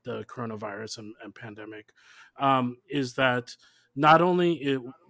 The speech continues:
is our federal government immediately not capable of, um, of doing, um, of doing, uh, proper response, um,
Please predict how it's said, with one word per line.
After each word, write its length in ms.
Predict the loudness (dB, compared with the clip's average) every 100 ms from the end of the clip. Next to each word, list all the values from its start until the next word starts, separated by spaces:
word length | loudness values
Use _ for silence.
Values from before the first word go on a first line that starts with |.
| -14 -6
is 200 | -2 0
our 140 | 0
federal 420 | -2 -2 0 0
government 480 | 0 0 0 -2 -2
immediately 760 | -4 -4 -2 -2 -2 -2 -6 -8
not 300 | -4 -6 -6
capable 600 | -10 -10 -8 -4 -4 -6 -6
of, 400 | -6 -4 -8 -14 -8
um, 360 | -6 -6 -8 -18 _ _ _ _ _ _
of 300 | -4 -4 -4
doing, 500 | -4 -2 0 -2 -6 -4
um, 560 | -2 -2 -4 -10 -14 -20 _ _ _ _ _ _ _ _ _ _ _ _ _ -16 -4
of 200 | -2 0
doing, 460 | 0 2 2 -2 -4 -2
uh, 220 | -2 -2
proper 420 | -4 -2 0 0
response, 720 | -2 -6 -6 -6 -6 -8 -8 -10 -20 -20 _ 0
um, 420 | 2 4 0 -4